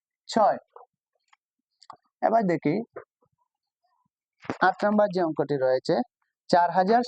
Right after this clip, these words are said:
সাত। চার হাজার সাতকে গুণ করতে হবে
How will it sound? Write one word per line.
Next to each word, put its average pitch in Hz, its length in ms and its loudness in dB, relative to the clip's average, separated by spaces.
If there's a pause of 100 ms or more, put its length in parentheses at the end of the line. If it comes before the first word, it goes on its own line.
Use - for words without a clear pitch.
সাত। 202 240 2 (3750)
চার 160 300 2
হাজার 160 480 0 (600)
সাতকে 175 680 0 (640)
গুণ 156 240 2 (120)
করতে 175 380 0
হবে 156 240 2